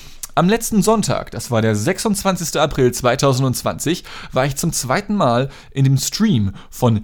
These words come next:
C F New X, so heißt der auf Twitch, zu Besuch. Und wir haben dort von achtzehn Uhr bis kurz nach zweiundzwanzig Uhr, glaub ich, gemeinsam rumgepimmelt und rumgehangen.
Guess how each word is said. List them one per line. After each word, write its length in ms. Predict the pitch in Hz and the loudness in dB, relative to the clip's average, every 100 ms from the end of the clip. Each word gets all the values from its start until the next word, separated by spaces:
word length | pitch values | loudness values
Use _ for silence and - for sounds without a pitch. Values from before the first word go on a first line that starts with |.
| - | -4
C 320 | - 165 185 | -4 -2 0
F 280 | - 151 - | -2 -4 -2
New 320 | 120 127 208 | 4 6 4
X, 400 | 151 190 - - - | 4 0 0 -6 -2
so 220 | 120 135 | 2 2
heißt 240 | 180 - | 0 0
der 100 | 127 | 0
auf 80 | 117 | 0
Twitch, 400 | - 131 131 - - - | -2 -2 -2 -6 -12 -10
zu 220 | - 190 | 0 2
Besuch. 520 | 185 113 110 156 - - - - - - | 4 2 0 0 -4 -12 -18 -20 -20 0
Und 340 | 156 170 143 | 2 2 2
wir 180 | 175 214 | 2 2
haben 200 | 196 165 | 2 2
dort 220 | 135 131 | 2 2
von 140 | 135 | 0
achtzehn 360 | 139 135 - 170 | 0 -2 -2 2
Uhr 160 | 131 127 | 2 2
bis 300 | 160 - - | 0 -2 -8
kurz 340 | - 220 - 160 | -4 -2 -2 0
nach 240 | 165 - | 0 0
zweiundzwanzig 680 | - 131 139 - 120 113 110 | -2 -2 -2 -2 -2 -2 -2
Uhr, 60 | |
glaub 240 | 107 104 127 | 2 2 2
ich, 140 | - - - - - | -2 -10 -16 -12 -2
gemeinsam 480 | 160 196 196 175 | 2 2 4 2
rumgepimmelt 540 | 135 196 175 165 151 120 | 4 4 2 2 0 0
und 180 | 117 110 | 0 2
rumgehangen. 600 | 160 123 104 - 156 | 4 2 0 -4 -8